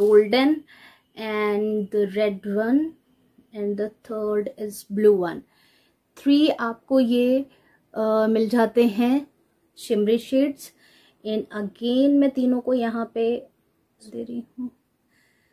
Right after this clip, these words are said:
ये देखिए, वाओ, look at the pigmentation, बहुत ही अच्छी वाली पिगमेंटेशन है। जबकि, अ, हम इसमें जो मैट है ना, जो ये येलो वाला है,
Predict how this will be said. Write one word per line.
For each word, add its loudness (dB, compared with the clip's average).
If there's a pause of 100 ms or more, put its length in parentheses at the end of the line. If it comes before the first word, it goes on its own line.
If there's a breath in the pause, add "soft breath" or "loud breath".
(260)
ये -6
देखिए, -16 (460)
वाओ, -16 (500)
look -2
at 0
the -4
pigmentation, 0 (380 loud breath)
बहुत 6
ही 6
अच्छी 0
वाली 2
पिगमेंटेशन 4
है। -2 (400 soft breath)
जबकि, 2
अ, 6
हम 4
इसमें 0
जो 2
मैट 4
है 2
ना, 0 (180)
जो 0
ये 4
येलो 6
वाला 2
है, -2